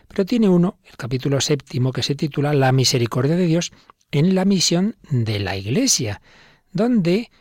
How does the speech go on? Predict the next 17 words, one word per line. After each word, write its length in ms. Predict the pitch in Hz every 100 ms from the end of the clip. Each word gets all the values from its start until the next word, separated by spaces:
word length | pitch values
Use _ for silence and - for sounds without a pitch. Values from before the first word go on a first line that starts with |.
| _ _
San 300 | - 127 120
Juan 220 | 120 104
Pablo 240 | 120 135
segundo 580 | 139 156 156 139 139 -
nos 240 | 151 127 135
decía 420 | 165 147 139 143
que 180 | 120 113
es 120 | 110
menester 640 | 151 208 202 - 180 170 - _ _ _ -
que 120 | 127
la 140 | 107
Iglesia 500 | 101 139 214 - 131
de 100 | 104
nuestro 440 | 98 143 - 185 175
tiempo 520 | 160 127 113 123 131 _ _ _
adquiera 540 | - 117 - 202 202
co-, 220 | 165 147